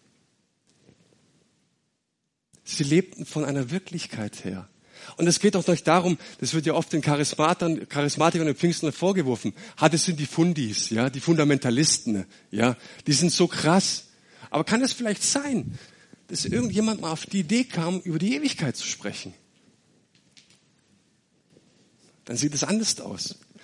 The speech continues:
Wenn du nur dieses Leben hättest, dann schimpf mich Fundamentalist, weil dann macht das alles keinen Sinn.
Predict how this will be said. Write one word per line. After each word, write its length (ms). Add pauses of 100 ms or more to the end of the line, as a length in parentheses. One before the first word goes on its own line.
(160)
Wenn 140
du 80
nur 100
dieses 360
Leben 300
hättest, 540 (260)
dann 160
schimpf 260
mich 140
Fundamentalist, 920 (100)
weil 160
dann 200
macht 200
das 120
alles 240
keinen 200
Sinn. 260